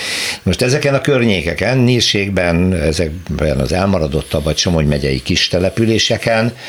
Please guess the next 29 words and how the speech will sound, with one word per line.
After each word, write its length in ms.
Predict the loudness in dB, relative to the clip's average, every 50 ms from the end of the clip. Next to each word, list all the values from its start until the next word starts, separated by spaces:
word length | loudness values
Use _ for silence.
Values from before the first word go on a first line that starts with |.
| -12 -10 -10 -10 -6 -4
ezekben 380 | -2 0 0 0 0 0 0 2
az 120 | 2 2
iskolákban 600 | 0 0 0 0 2 2 2 2 2 2 0 0 0
a 200 | 0 0 0 2
lét 320 | 2 2 0 0 0 0
a 120 | -2 -2 -2
tét, 340 | -2 0 0 0 0 0
hogy 140 | 0 0 0
egyáltalán 440 | 0 0 0 -2 0 0 0 0 0
fent 260 | 0 0 0 2 0
tudjanak 420 | 0 0 0 0 0 0 0 0 0
maradni, 440 | 2 2 2 2 2 4 4 4
és 280 | 4 4 2 2 2 0
bemegy 320 | 0 0 2 2 0 0
a 120 | 0 0 0
tanár, 480 | 0 0 2 2 2 2 2 2 2
aki 460 | 2 2 0 0 -2 0 2 2 4 4
azzal 320 | 4 2 2 2 0 0
szembesül, 640 | 0 0 2 2 2 2 0 0 0 0 2 2
hogyha 360 | 2 2 0 0 -2 -2 -2 -2
kétszer 380 | -2 -2 -2 0 -2 0 0
rászól 400 | 0 0 0 0 0 0 -2 -2
a 60 | -2
gyerekre, 420 | -2 0 0 0 -2 -2 0 0 0
akkor 280 | 0 -2 -2 -2 -2
bizony 240 | 0 0 2 2 2
a 60 | 0
vehemes 460 | 0 0 0 0 0 0 0 -2 -2 -2
család 420 | -2 -2 0 0 0 -2 -4